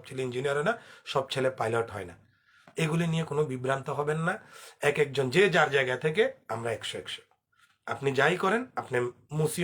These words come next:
হন, আপনি এ দেশে যে অধিকার, এ দেশের প্রেসিডেন্টের সেম অধিকার, ওই জায়গার জন্য আপনারা সবাই ইউনিটি থাকতে হবে। এছাড়া আর কোনো বিকল্প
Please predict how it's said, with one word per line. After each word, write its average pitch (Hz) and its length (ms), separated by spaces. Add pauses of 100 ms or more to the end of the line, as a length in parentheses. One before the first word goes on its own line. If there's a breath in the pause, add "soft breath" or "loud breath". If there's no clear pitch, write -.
হন, 226 160 (380)
আপনি 131 200 (480)
এ - 100
দেশে 139 220
যে 151 60 (120)
অধিকার, 220 280 (400 loud breath)
এ - 100
দেশের 151 240
প্রেসিডেন্টের 143 540 (120)
সেম 185 160 (120)
অধিকার, 104 280 (400 loud breath)
ওই 147 80 (100)
জায়গার 135 340 (120)
জন্য 123 240 (300)
আপনারা 131 320 (140)
সবাই 139 200 (100)
ইউনিটি 117 380
থাকতে 156 320 (180)
হবে। 147 200 (580 soft breath)
এছাড়া 151 360
আর 127 60 (100)
কোনো 127 180 (180)
বিকল্প 117 320